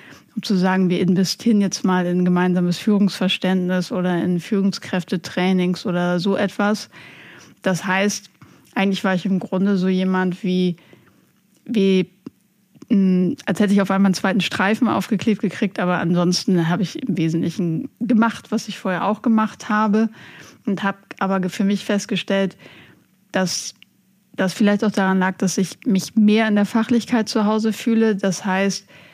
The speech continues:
ich bin nicht unbedingt aufgeblüht bei Personalthemen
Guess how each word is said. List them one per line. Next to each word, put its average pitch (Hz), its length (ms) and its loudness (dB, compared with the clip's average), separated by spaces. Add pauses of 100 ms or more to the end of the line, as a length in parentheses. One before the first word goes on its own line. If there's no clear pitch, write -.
(840)
ich - 160 -16
bin 233 100 4
nicht 226 180 2
unbedingt 208 360 2
aufgeblüht 190 800 2
bei 180 340 0
Personalthemen 180 1400 0